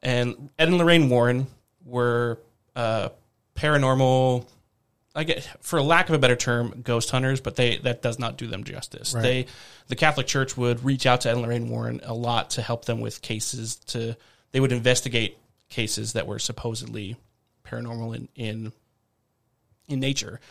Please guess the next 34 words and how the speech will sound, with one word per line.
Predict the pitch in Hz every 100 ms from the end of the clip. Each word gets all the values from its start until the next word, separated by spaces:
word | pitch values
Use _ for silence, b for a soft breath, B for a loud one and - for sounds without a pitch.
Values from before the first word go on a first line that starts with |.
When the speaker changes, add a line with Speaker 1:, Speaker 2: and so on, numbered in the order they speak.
| B B B -
Speaker 1:
to | - 117
assess | - 123 113 131
whether | 123 117
this | 117 123 -
was | 117
a | 120
real | 123 113
thing | - 110
and | 110
that | -
the | 107
church | - 95 90
would | -
s-, | - - -
have | -
to | -
step | - -
in. | 92 120 - b b b b b b _ -
And | 123 117 110 110 110 B B _ _
The | 123 117
Conjuring | 160 170 135 127
is | 117 117 110
a, | 98 85 -
it, | - 117 92 -
it, | 120 104 - _
it | 131 -
covers | 151 131
one | 127 127
of |
their | 113 -
cases, | - 101 - -
one | 123
of | 117
their | 113 110